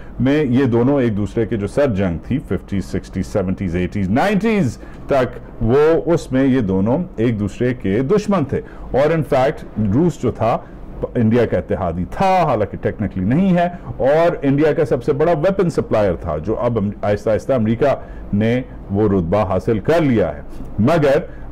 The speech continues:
आज पाकिस्तानी रूस के साथ एक energy deal कर रहे हैं। आ, आ, अनकरीब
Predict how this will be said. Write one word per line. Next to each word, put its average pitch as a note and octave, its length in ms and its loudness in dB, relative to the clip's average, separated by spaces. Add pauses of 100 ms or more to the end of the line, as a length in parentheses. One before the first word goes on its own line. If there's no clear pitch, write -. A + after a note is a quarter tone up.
(140)
आज D#3+ 400 2
पाकिस्तानी C#3 1080 0
रूस C3 320 2
के D3+ 140 0
साथ A2+ 360 2
एक C#3 200 -2
energy D#3 440 2
deal G#2 300 2
कर E3 180 2
रहे B2+ 200 2
हैं। D2+ 340 -8
आ, A2+ 160 -2
आ, A#2+ 260 -4 (320)
अनकरीब D#3+ 560 2